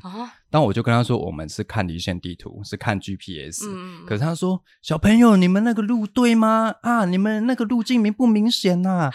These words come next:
Speaker 1: <laughs>
Speaker 2: 啊，弟弟，弟弟，你们要不要再判-，再确认看看？”然后我已经跟他讲好多遍说，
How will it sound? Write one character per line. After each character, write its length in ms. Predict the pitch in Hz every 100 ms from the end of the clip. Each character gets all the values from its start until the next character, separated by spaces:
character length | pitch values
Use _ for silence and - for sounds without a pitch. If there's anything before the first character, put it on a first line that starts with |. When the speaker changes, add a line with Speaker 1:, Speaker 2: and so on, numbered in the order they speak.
| 415 453
Speaker 1:
<laughs> 280 | _ -
Speaker 2:
啊， 160 | 220 196
弟 160 | - 214
弟， 480 | 233 247 220 120 - _ -
弟 80 | 202
弟， 200 | 247 220
你 80 | 185
们 100 | 208
要 100 | 247
不 80 |
要 60 | 247
再 140 | 240
判-， 360 | 233 - 240 220
再 140 | 220
确 180 | 226 -
认 140 | 226 226
看 180 | 220
看？” 300 | 208 220 156 - - _ _ -
然 120 | 117
后 80 | 135
我 40 |
已 40 |
经 120 | 120 143
跟 100 | 147
他 100 | 147
讲 140 | 92
好 220 | 92 -
多 220 | - 107
遍 260 | 110 120 107
说， 320 | - 107 107